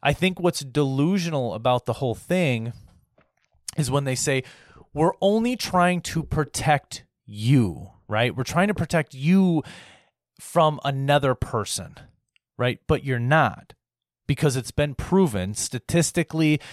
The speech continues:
There's been doctors, there's been all kinds of people have come out and said the vaccine doesn't stop you from transmitting coronavirus to another human being or contracting coronavirus from another human being, right?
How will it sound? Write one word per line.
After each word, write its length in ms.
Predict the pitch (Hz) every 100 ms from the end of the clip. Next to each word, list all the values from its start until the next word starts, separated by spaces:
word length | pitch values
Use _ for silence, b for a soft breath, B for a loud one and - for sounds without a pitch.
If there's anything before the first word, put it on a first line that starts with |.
| B -
There's 200 | 127 110
been 220 | 107 95
doctors, 720 | 143 156 151 - 147 147 - B B
there's 140 | - 120
been 100 | 127
all 240 | 156 190
kinds 260 | - 180 143
of 60 |
people 220 | 165 147
have 60 | 135
come 160 | - 147
out 100 | 113
and 120 | 117
said 340 | 202 185 151 B B -
the 100 | 139
vaccine 840 | 113 151 208 - - 175 180 139
doesn't 400 | 139 135 143 107
stop 560 | - - 151 180 214 -
you 280 | 95 90 104 B B
from 220 | - 139
transmitting 840 | 123 - 160 170 185 151 156 151 151
coronavirus 800 | - 135 127 127 120 117 117 -
to 120 | 120
another 300 | 113 113 110
human 340 | 127 113 104
being 380 | 101 180 156 139 -
or 160 | 180 175
contracting 880 | - 156 - - 214 233 - 127 107 -
coronavirus 760 | - 113 113 107 104 104 98 -
from 320 | - 101 95
another 300 | 110 104 101
human 320 | 98 95 95
being, 320 | 87 71 58 - B B B B B
right? 300 | 120 131